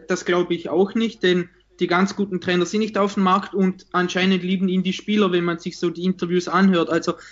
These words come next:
würde ich da überhaupt nicht verstehen, wenn sie ihn feuern. Klar,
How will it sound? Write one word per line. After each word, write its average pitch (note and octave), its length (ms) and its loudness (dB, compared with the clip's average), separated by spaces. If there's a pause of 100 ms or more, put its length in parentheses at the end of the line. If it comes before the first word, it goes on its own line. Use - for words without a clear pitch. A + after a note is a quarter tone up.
(260)
würde F#3+ 260 2
ich F#3+ 340 0
da F#3+ 580 0
überhaupt F#3+ 380 -2
nicht G#3 160 -4
verstehen, F#3 360 -4
wenn F3+ 140 0
sie F3 140 -6
ihn E3 80 -4
feuern. F3 380 -2
Klar, F3+ 460 -2